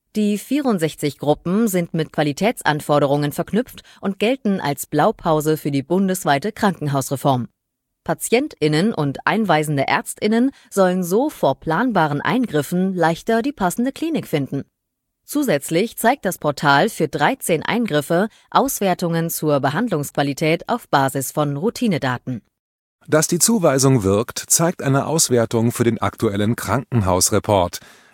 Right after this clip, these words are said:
Speaker 2: Die Zahl der Standorte für Hüftimplantationen ist in Nordrhein-Westfalen um knapp die Hälfte gesunken. Bei Krebsoperationen an der Speiseröhre sank sie um gut sechzig Prozent.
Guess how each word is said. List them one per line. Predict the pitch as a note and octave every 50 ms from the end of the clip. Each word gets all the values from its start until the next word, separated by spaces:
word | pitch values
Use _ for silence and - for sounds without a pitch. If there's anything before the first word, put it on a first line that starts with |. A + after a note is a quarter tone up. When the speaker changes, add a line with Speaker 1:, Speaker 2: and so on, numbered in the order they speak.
| -
Speaker 2:
Die | C3+ C#3+
Zahl | - - F3 F3 F3+ F3
der | D#3+ D3+
Standorte | - - G#2+ A#2 B2 - A#2+ A#2 A#2 A#2+ - C3 B2+ A2+
für | - - A2+ G#2
Hüftimplantationen | A2+ G3 - - - - A#2 A2 - - F#2+ F#2+ - F#2+ F2 - - - G#2+ G#2 G#2+ G#2+ G#2 G#2+ A2+ - _ -
ist | - - -
in | D3+ D3
Nordrhein-Westfalen | D#3 E3 F3 - - D3+ B2+ A2 G#2 G2+ - - - F#2 F2 F#2+ F#2+ G2+ G#2+ -
um | B2 C3+
knapp | - A2 B2+ C#3 - -
die | - D#3 C#3
Hälfte | G#2+ F#2 F2+ F2+ - - F#2+ F#2 F#2
gesunken. | A#2+ B2 - - F#2+ F2 - - - C#2+ B1+ - - _ _ _ _ _ _ _
Bei | A#2+ C3 C#3 C3+ C#3
Krebsoperationen | C#3+ - - G3 G#3 - - C3 C3 C#3 A#2+ G#2 F#2 - - G2+ G2 G2+ A2 A2 A2
an | F#2+ E2+
der | E2 D#2+
Speiseröhre | - - G2 F#2+ F#2+ F#2 G2+ G2+ F#2 G2+ G2 G2 G2 G2+ G#2 G#2+ -
sank | - - D3 D3+ F3 -
sie | - D#3 C#3
um | C3 B2+ A#2+
gut | G2+ D3 D3 -
sechzig | - F3 F#3 - - B2+ A2 -
Prozent. | - A2 G2 - - F#2+ E2+ F#2 - - _